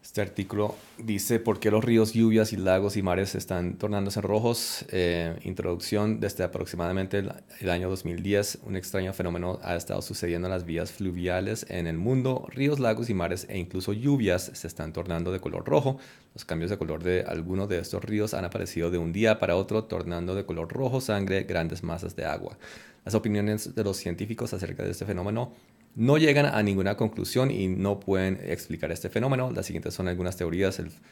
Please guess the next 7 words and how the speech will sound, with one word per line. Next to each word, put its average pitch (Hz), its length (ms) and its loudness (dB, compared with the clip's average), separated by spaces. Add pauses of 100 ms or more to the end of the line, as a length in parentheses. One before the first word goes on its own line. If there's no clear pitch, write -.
(160)
florecimiento 98 880 0
de 92 100 2
al-, 80 240 -4
algas 95 340 2
rojas, 113 400 -2
la 92 160 -4
contaminación, 92 720 -2